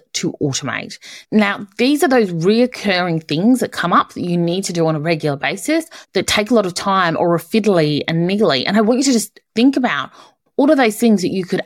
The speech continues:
actually stop touching. You could stop doing them and have them automated so they run without you and without you needing to be involved or across them.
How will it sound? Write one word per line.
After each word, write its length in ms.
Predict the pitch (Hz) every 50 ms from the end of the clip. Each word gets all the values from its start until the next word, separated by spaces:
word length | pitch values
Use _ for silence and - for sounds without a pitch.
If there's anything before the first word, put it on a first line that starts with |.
| -
actually 520 | - 240 - 220 - - 202 185 180 175 _ _ _
stop 340 | _ - - - - - -
touching. 460 | - - 254 - - - - - - _
You 120 | - 208 220
could 120 | 240 220
stop 260 | - 254 220 202 170
doing 380 | 151 170 208 214 233 220 190 156
them 360 | - - - 76 - 277 269 - - - - - - _ -
and 340 | 180 180 180 175 175 170 - -
have 180 | - 202 208
them 160 | 202 196 180 -
automated 540 | - 185 180 - 185 175 165 160 165 - -
so 100 | - 214
they 120 | 220 226
run 260 | 208 180 208 220 220
without 500 | 196 202 190 - - 170 180 202 175 165
you 200 | 165 139 139 - - - - -
and 40 |
without 300 | 185 180 190 190 - 190
you 80 | 175 185
needing 320 | 175 165 165 160 165 170
to 100 | 160 -
be 200 | - 160 160 151
involved 420 | 151 160 147 147 143 143 143 143 -
or 120 | - 143 139
across 360 | 139 - - 131 - - -
them. 260 | - - - - -